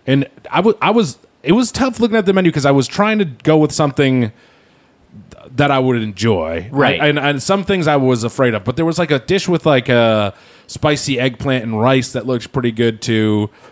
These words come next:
Speaker 1: But I just, I, I did, I, I wanted to kinda hit something that I thought would taste good, and, and, and it worked. Taco Diego's corn tor-, tortillas mixed uh, brown and black rice, guacamole, organic lettuce, tomatoes, jalapeno and cilantro,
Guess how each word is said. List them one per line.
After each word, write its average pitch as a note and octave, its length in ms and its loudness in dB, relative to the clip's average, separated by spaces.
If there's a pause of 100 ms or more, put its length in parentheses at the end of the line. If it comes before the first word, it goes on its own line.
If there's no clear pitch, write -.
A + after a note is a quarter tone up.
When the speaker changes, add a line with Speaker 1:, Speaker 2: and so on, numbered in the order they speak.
Speaker 1:
But B2 120 -4
I C3+ 80 2
just, C#3+ 340 -4
I, B2+ 180 -2
I C3+ 120 0
did, F#3 240 -2
I, C3+ 180 -2
I C#3+ 80 0
wanted F3+ 360 0
to D#3 120 0
kinda D3 260 -4
hit B2+ 200 -2
something B2 260 -4
that A2 100 -2
I G#2+ 100 -2
thought A2 260 -2
would G#2+ 100 -6
taste A2 180 -6
good, A2 100 -4
and, A#2+ 200 -2
and, C3+ 160 2
and C#3 240 0
it C#3+ 60 -2
worked. F3 200 0 (220)
Taco D#3+ 180 0
Diego's D3 360 2
corn D#3+ 260 2
tor-, C#3+ 200 0
tortillas C3 600 0
mixed B2+ 400 -4 (500)
uh, A#2 200 2
brown B2 280 2
and A#2+ 120 0
black A2+ 300 -2
rice, G#2+ 480 -2 (300)
guacamole, A2+ 680 2
organic G#2+ 360 -2
lettuce, G#2+ 320 -4
tomatoes, G#2 540 -2
jalapeno G#2+ 380 -4
and G2+ 80 -6
cilantro, G2+ 600 -2